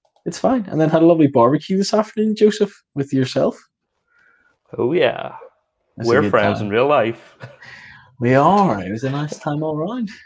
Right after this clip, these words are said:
Speaker 1: We had a lovely barbecue with a few friends. Yeah,
Speaker 2: Mm-hmm.
Speaker 1: nice,
Speaker 2: It's great.
Speaker 1: nice afternoon all round. But buzzing to be here on a Sunday evening to chat about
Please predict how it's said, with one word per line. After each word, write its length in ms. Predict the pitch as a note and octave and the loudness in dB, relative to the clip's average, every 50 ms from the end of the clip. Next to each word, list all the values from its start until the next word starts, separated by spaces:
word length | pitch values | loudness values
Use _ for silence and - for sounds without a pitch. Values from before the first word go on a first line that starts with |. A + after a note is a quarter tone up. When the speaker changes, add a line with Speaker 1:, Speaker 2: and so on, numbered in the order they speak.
| _ _ | _ _
Speaker 1:
We 60 | - B2+ | -8 -6
had 60 | B2+ B2 | -4 -2
a 40 | |
lovely 200 | B2 B2 A#2 B2 | -2 -2 -2 -2
barbecue 480 | A#2+ - A2+ A2+ A2+ A#2+ B2 - A#2 A#2 | -4 -4 -4 -4 -4 -4 -2 -2 0 0
with 120 | A#2 A#2+ | 0 0
a 20 | A#2 | -2
few 160 | - A#2+ A#2 | -2 -4 -4
friends. 420 | - - A#2+ A#2+ C3 C#3 D3 - - - - B2 B2+ B2+ - - _ - | -4 -6 -8 -8 -8 -8 -10 -12 -18 -16 -14 -12 -12 -12 -14 -18 _ -12
Yeah, 140 | A#2 A2 | -10 -6
Speaker 2:
Mm-hmm. 280 | G2+ A#2+ C#3 C#3 - C3+ | -4 -4 -6 -6 -6 -8
Speaker 1:
nice, 120 | C3 B2 | -8 -8
Speaker 2:
It's 160 | A#2 - - - _ _ | -8 -10 -14 -18 _ _
great. 120 | - A2+ C#3 | -2 -2 0
Speaker 1:
nice 200 | - G#2 - - | 0 -2 -2 -2
afternoon 500 | G2+ G2+ - - - G#2 G2+ G2+ G#2+ G#2 - | -4 -4 -4 -8 -10 -10 -8 -8 -8 -8 -8
all 180 | - - G2+ G#2+ | -8 -8 -6 -6
round. 300 | G#2 G2 G2 G#2 G#2 G#2 - _ _ _ _ _ _ _ _ - | -6 -6 -6 -8 -8 -10 -14 _ _ _ _ _ _ _ _ -20
But 160 | - - - | -20 -10 -2
buzzing 420 | - A2+ A#2 A#2+ A#2 B2+ A2 G#2+ G2 | 2 2 2 2 2 -2 -2 -2 -4
to 80 | G#2 G2+ | -6 -6
be 180 | G#2+ G#2+ G#2 G2+ | -4 -4 -6 -4
here 420 | - G#2 G#2+ G#2 G#2+ G#2 G#2 - _ _ _ | -4 -4 -2 -2 -2 -4 -6 -12 _ _ _
on 200 | - G#2 G2 G#2+ | -16 -14 -14 -12
a 20 | G#2 | -12
Sunday 460 | - - - A2+ A#2+ C3 C#3+ D#3+ D#3+ | -12 -10 -10 -8 -6 -4 -4 -4 -4
evening 500 | C#3 C3+ B2+ - A#2+ A#2 A#2+ A#2 A#2+ B2 _ _ - - - - - - - | -4 -6 -8 -8 -8 -8 -8 -8 -10 -12 _ _ -20 -20 -18 -18 -18 -18 -18
to 100 | _ - | _ -20
chat 260 | - - G#2+ G2+ G2 | -12 -8 -6 -6 -6
about 280 | G#2+ G#2+ A2+ A2+ B2 | -6 -6 -4 -4 -4